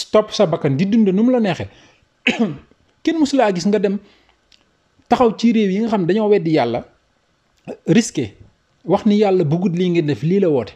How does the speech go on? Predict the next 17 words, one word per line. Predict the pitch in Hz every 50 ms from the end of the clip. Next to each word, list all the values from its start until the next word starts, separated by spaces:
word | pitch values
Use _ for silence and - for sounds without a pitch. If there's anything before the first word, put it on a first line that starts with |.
| _ _ _ _ _ _
def | 156 202 208 -
fa | 202 180
daawa. | 165 156 135 110 92 - - - _ _ _ _ _ _ _ _ _ _ _ _ _ _ _ _ _ _ _ _ _ _ -
Sa | - 208 220
mbokk | 226 233 214 220 185 151 147 160 151
jullit | 185 214 190 165 143
yi | 147 160
daal | 160 175 185
ngay | 196 208 202
nekk | 196 190 180 -
naan | 185 175 165 165
leen | 160 160 156
di | 135
shirk | - - 175 143 - 156 139 -
ci | - 170
ngeen | 160 143 123
nekk. | 113 95 - -